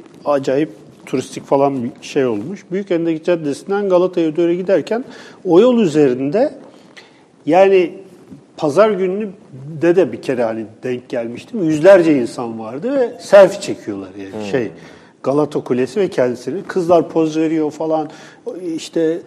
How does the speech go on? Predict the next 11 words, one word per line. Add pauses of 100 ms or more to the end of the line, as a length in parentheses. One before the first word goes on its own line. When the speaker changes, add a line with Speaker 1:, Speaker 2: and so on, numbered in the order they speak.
(220)
Speaker 1:
oradan
bir,
birisi
şey
yapıyor.
Yo-,
yani
ge-,
geçecek
yer
kalmıyor.